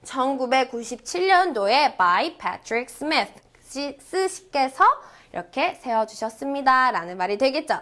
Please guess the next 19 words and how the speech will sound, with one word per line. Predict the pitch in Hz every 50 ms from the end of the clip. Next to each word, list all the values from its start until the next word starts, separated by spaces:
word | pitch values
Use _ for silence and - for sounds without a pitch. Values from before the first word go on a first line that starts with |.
| -
자, | - - - 196
한번 | 208 202 196 180 202 254 311 302 202
우리 | 180 180 180
넣어서 | 185 202 233 269 285 311 294 220 - - - - - -
한번 | 220 214 208 247
해볼게요. | 302 277 330 311 320 277 247 -
founded | - - 294 320 359 415 427 392 339 269 220 - 190
넣어서, | 185 175 175 175 175 - - 233 285 427 523 - - - - - - - - _
"P | - 392 427
S | 466 508 494 -
Company | 403 392 415 403 427 415 427 427 415 320
was | 240 226 233 233 -
founded | - 269 269 302 370 415 392 392 330 277
in | 247 233 220
nineteen | 214 240 277 359 480 466 - 480 480 466
ninety-seven | 415 381 392 392 415 403 403 - - 254 226 208 208 226 294 311 -
by | 196 190 185 - -
Patrick | - 185 190 - - 240 247 -
Smith." | - 277 294 269 196 - - _